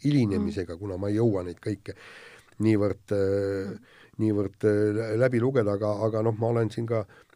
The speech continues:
Speaker 1: rääkinud raamatukauplustel kõik, et ma oleksin nõus tegema oma nagu nii-öelda, öö, riiuli, kuhu ma tõesti, ku-, kus on tõesti ainult, öö, minu meelest
Speaker 2: Mm.
Speaker 1: väärt krimkad.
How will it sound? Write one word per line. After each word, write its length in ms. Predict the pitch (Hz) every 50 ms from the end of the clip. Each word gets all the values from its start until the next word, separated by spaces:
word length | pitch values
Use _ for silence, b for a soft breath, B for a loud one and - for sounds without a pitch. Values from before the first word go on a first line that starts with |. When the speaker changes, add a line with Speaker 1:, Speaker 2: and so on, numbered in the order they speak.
| b - -
Speaker 1:
rääkinud 400 | 78 113 117 117 117 - 110 104
raamatukauplustel 880 | 113 120 117 107 101 - 98 101 107 104 - - 98 - _ - 98 98
kõik, 220 | 110 113 110 117 -
et 120 | 90 -
ma 80 | 107 107
oleksin 340 | 107 101 - - - 104 107
nõus 300 | 123 127 113 98 - -
tegema 320 | - 113 107 104 104 101 104
oma 220 | 110 - 107 104 104
nagu 220 | 104 101 104 104
nii-öelda, 400 | 104 110 113 113 104 95 107 98 B B B B B B -
öö, 920 | 107 101 101 101 104 104 104 104 107 107 107 104 107 110 113 110 107 110 113
riiuli, 520 | 113 139 170 160 151 123 110 98 87 87
kuhu 360 | - - - 139 131 123 117 101
ma 160 | 95 98 98
tõesti, 540 | 98 127 135 135 120 110 - - - 87 85
ku-, 360 | - 117 117 120 110 107 110 117 120 113
kus 200 | - 123 117 -
on 60 | 113 101
tõesti 320 | 135 143 131 120 - 117
ainult, 500 | 135 151 160 139 107 - - _ _ - - _ _ _ _ _ -
öö, 280 | 113 107 104 104 107 101
minu 440 | 101 98 104 117 135 156 147 120 107
meelest 440 | 104 107 107 107 104 87 82 92 -
Speaker 2:
Mm. 40 | 101
Speaker 1:
väärt 480 | 117 131 135 131 123 113 - - - _
krimkad. 540 | - 107 107 113 110 - - - - -